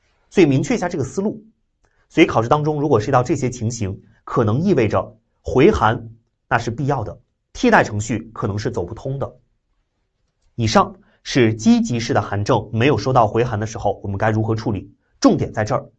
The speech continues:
然后这里要侧重于把它理解到位。讲完这里之后，大家理一理啊，回函的思路。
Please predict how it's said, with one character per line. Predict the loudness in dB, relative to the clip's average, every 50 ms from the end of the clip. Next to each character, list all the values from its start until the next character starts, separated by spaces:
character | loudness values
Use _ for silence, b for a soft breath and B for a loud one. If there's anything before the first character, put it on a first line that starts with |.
| _ _ _ _ _
然 | -2 0
后 | 2
这 | 4 4
里 | 2 2 0 -4 -6 -8 -2
要 | 0 0 0
侧 | 0 -2
重 | -4 -2 -2 -2
于 | -2
把 | -4 -4
它 | -4
理 | -4 -4 -4 -4
解 | -6 -4
到 | -2 0
位。 | 0 0 -2 -4 -6 _ _ _ _ _ _ _ _ _ _ _ _ _ _ _ _ _ _ _ _ _ _ _ _ _ _ _ _ _ _ _ _ _ _ _ _ _ _ _
讲 | 2 6 6
完 | 6 6
这 | 4 2
里 | 0 0
之 | -2 0
后， | 2 0 0 0 -2 -18 _ _ _ _ _ _ _ _ _ _
大 | 4 6
家 | 6 8
理 | 6 6 6
一 | 4
理 | 4 2
啊， | 2 2 0
回 | -2 -2 2 4 4
函 | 4 2 0
的 | -2 -4
思 | -4 -4 -4 -4
路。 | -4 -4 -6 -8